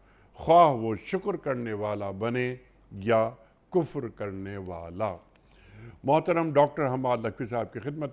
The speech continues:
में, इससे पहले कि हम रखें आज के प्रोग्राम के हवाले से पहला सवाल, कल के पूछे गए सवाल का दुरुस्त जवाब और आज का सवाल आपकी खिदमत में। कल का सवाल हमारा ये था कि ग़ज़वे खंदक में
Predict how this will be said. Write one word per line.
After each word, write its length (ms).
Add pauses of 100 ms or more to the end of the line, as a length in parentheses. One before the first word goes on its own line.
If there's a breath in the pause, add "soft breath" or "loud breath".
में, 180
इससे 160
पहले 280
कि 100
हम 180
रखें 420 (480 loud breath)
आज 180
के 100
प्रोग्राम 460
के 100
हवाले 380
से 120
पहला 320
सवाल, 520 (380 loud breath)
कल 140
के 100
पूछे 360
गए 140
सवाल 400
का 140
दुरुस्त 360
जवाब 500
और 100
आज 180
का 140
सवाल 540 (400 loud breath)
आपकी 520
खिदमत 500 (140)
में। 280 (580 soft breath)
कल 100
का 120
सवाल 360
हमारा 280
ये 200
था 180
कि 140
ग़ज़वे 400
खंदक 440
में 220